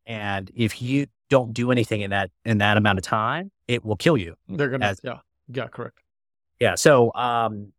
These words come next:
Speaker 1: yeah, you know, so if you actually have a good idea to build technology on a decentralized platform, um, if you're waiting to get permission from a regulator, that's
Speaker 2: Mm.
Speaker 1: probably not gonna work.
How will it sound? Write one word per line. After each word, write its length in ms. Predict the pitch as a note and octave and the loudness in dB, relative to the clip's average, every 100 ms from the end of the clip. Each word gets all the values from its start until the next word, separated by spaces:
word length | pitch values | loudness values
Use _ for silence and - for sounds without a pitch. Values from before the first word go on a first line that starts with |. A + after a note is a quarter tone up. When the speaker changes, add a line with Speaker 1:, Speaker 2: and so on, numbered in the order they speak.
| _ - | _ -18
Speaker 1:
yeah, 200 | A#2 C3 | -16 -12
you 200 | C3+ C3+ | -4 -2
know, 100 | G#2+ | 0
so 140 | - | -2
if 220 | C3 A2+ | -2 -4
you 160 | D3 D#3 | -2 0
actually 300 | D3+ - A#2+ - | 0 -2 -6 -6
have 400 | C3+ B2+ A#2 G#2 | -6 -4 -6 -8
a 120 | A2 | -8
good 140 | A#2+ | -6
idea 500 | A2+ G#2 G#2+ G#2+ F#2+ | -6 -6 -10 -10 -10
to 120 | - - | -14 -12
build 160 | A2 - | -10 -10
technology 840 | G#2 A#2 G#2+ G2+ G2 G2 F2+ F2+ _ _ _ _ - | -14 -12 -10 -10 -14 -18 -18 -18 _ _ _ _ -4
on 240 | A2 G2+ | 0 0
a 60 | G2 | -4
decentralized 640 | A#2 A2 G#2+ G#2+ F#2+ - | -8 -6 -6 -4 -6 -2
platform, 720 | C#3 C3+ - G#2 G2 F2+ F2 _ _ _ _ _ _ G2+ | 2 2 0 -16 -14 -16 -18 _ _ _ _ _ _ -8
um, 240 | G2 F#2 | -6 -6
if 180 | A#2+ - | -8 0
you're 140 | C#3+ | 2
waiting 420 | A#2+ A2+ B2+ B2 G#2+ | 2 2 0 0 -4
to 60 | |
get 120 | G#2 | -6
permission 420 | - G#2+ G2+ - F#2+ | -8 -10 -8 -8 -10
from 160 | G#2+ | -14
a 60 | G2 | -10
regulator, 640 | F#2+ F#2 F#2+ F2+ F2 E2+ _ _ _ _ | -8 -8 -10 -10 -10 -12 _ _ _ _
that's 180 | C3 B2+ | -2 -2
Speaker 2:
Mm. 60 | C3 | -6
Speaker 1:
probably 640 | A#2 B2 C3 C3+ G#2 A2 | -2 2 2 0 -10 -12
not 260 | G2 G2+ - | -8 -8 -8
gonna 160 | F#2+ | -12
work. 420 | F2+ F2+ E2 - | -12 -12 -14 -16